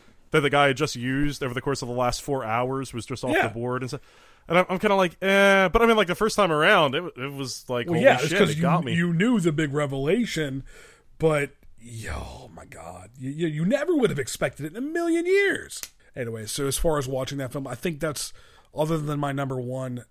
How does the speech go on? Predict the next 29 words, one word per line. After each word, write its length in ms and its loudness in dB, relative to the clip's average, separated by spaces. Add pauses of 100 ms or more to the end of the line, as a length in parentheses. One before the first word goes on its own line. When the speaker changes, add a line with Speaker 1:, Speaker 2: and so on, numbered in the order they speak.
(180)
Speaker 2:
this 260 -8
is 120 -8
the 100 -4
one 180 -4
movie 220 -4
that 220 -8
just 180 -6
floored 600 -6
me 340 -8 (380)
the 240 -6
most. 680 -6
Like, 160 -10
this 220 -6
was 80 -8
the 80 -6
one 220 -6
movie, 200 -6
like, 260 -10 (200)
I 80 -6
was 200 -8
absolutely 640 -10
stunned 1120 -2 (760)
when 420 -4 (1160)
Kevin 320 0
Spacey 640 -2
is 140 -8
released 460 -6
from 280 -6
the, 280 -8